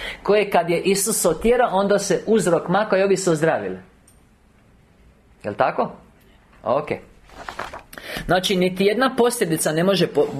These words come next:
bolest je posljedica, ne može postojat ukoliko njezin uzrok nije neprestano prisutan u njoj. Jer onog trenutka kad uzrok prestane postojat, prestaje posljedica. Jer u biti, u suštini, posljedica nije ništa drugo nego uzrok.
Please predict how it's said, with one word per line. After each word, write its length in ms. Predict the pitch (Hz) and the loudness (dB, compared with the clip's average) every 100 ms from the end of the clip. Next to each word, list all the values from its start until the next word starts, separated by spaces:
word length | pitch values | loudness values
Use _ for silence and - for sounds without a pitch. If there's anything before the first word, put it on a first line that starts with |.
| 143 | -6
bolest 320 | 151 175 160 147 | 0 2 0 -2
je 100 | - | 0
posljedica, 500 | 139 - 98 90 104 | 0 0 -6 -4 -2
ne 120 | 143 | 0
može 220 | 190 185 | 2 0
postojat 520 | 180 147 160 240 208 - - - | 2 0 2 0 0 -2 -14 -4
ukoliko 560 | - - 190 226 196 | -2 2 2 2 0
njezin 420 | 170 220 214 190 160 | 2 2 2 0 0
uzrok 440 | 214 220 196 180 | 2 2 2 0
nije 240 | 165 208 214 | 2 2 4
neprestano 840 | 175 262 - 185 165 - 147 147 | 4 2 0 -2 -2 -2 0 0
prisutan 600 | 139 175 170 160 - 123 | 2 0 0 -2 -2 -2
u 60 | 117 | 0
njoj. 320 | 123 101 90 - - - - - - - - - - - - - 131 | -2 -2 -6 -16 -20 -20 -20 -20 -20 -20 -20 -20 -20 -20 -14 -10 -2
Jer 300 | 139 180 170 226 | 2 2 2 0
onog 380 | 277 285 226 - | 2 2 0 2
trenutka 720 | 202 190 202 262 269 - 190 | 2 4 4 2 0 0 0
kad 180 | 180 170 - | 0 0 0
uzrok 480 | 262 285 196 185 151 - | 2 2 2 0 0 2
prestane 560 | 175 170 - 202 170 | 2 2 0 0 2
postojat, 460 | - 151 165 254 226 - | 4 2 2 0 0 2
prestaje 460 | 170 180 - 208 - | 0 2 0 0 0
posljedica. 600 | 208 - 101 80 - - - - - - - - - - - - | 0 -2 -4 -6 -8 -12 -16 -20 -18 -18 -18 -20 -20 -16 -14 -2
Jer 180 | 147 170 | 0 2
u 60 | |
biti, 460 | 165 233 254 - 151 | 2 2 2 0 0
u 80 | 147 | 0
suštini, 560 | - 151 - 226 240 | 0 0 0 0 2
posljedica 560 | 220 233 226 190 185 180 | 2 2 2 0 0 0
nije 140 | 214 | 0
ništa 280 | 214 233 208 | 0 2 0
drugo 300 | 180 262 208 | 2 2 2
nego 240 | 143 127 123 | 2 0 0
uzrok. 400 | 123 - - | 0 -4 -12